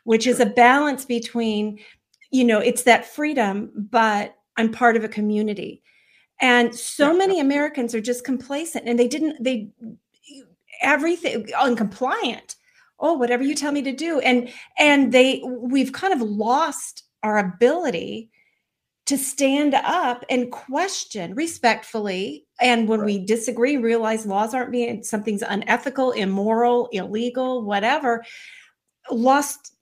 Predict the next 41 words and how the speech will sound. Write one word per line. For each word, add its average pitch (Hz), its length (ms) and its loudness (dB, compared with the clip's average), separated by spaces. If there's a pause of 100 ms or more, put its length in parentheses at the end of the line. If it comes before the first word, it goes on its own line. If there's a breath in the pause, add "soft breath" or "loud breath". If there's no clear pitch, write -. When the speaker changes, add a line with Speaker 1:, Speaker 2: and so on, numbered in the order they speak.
(120)
Speaker 1:
our 247 140 6
collective 233 560 0
nerve. 202 500 -6 (420 soft breath)
But 294 380 0 (540)
it's 233 200 -6
taken 240 300 -2
almost 202 320 -4
three 196 200 -8
years 220 640 -6
and 208 240 -2
role 214 140 0
models 190 360 -4
like - 220 -14
you. 277 360 2 (920 loud breath)
And 254 140 6
I 247 160 2
think 262 280 -2
people 262 260 -4
are 247 60 0
figuring 254 420 0
it 233 80 2
out, 240 260 0
what 226 120 0
it - 120 -2
really 240 480 0
means 214 340 0
to - 80 -14
be 208 160 -2
an 196 60 -2
American. 185 680 -6
And 190 180 -8
so 185 460 -6 (160)
it's, - 460 -8
it's 220 180 -8
very 247 300 6
exciting. 190 520 -2 (1200 soft breath)
Speaker 2:
It 110 60 0
Speaker 1:
Um, 117 80 6 (240)
Speaker 2:
is. 101 160 -6
It 85 120 -8
is. 80 440 -6